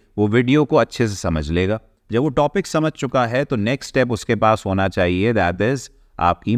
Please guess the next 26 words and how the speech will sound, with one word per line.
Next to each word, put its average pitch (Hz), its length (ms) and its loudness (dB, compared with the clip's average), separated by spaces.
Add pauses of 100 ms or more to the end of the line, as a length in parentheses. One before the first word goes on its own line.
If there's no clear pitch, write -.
माइक्रो 85 380 0
पीडीएफ़्स, 131 600 0
that's 101 260 -2
the 135 120 0
lectures। 113 520 -4 (380)
वो 131 100 0
माइक्रो 160 380 2
पीडीएफ़ 165 400 0
से 170 100 -2
क्लिक - 280 -4
करेगा, 123 380 0
सेम 170 400 0
डिमांड 120 300 0
and 127 100 -2
सप्लाई 113 360 -2
पे 117 120 -2
क्लिक 107 280 0
करेगा 104 460 0
and 120 240 -4
same 160 440 2 (100)
introduction 117 560 2
to 101 120 0
demand 85 260 0
पे 85 80 -2
क्लिक 80 260 -4
करेगा। 73 340 -4